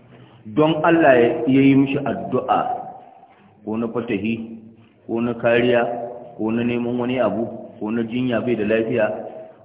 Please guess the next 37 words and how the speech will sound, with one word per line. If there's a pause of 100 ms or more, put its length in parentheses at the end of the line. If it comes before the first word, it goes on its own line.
(140)
ko
na
wani
sabo
da
yake, (160)
ko
dai
wani
abu. (640)
Ko
ma
ya
roki
Allah,
ko
Allah
ya
ɗaukaka
shi,
ya (100)
koyi
haskaka
mai
rayuwa. (840)
Duk
irin
addu'an
da
ya
mai, (1400)
to,
tustajabu,
wannan
addu'an
ana
karba.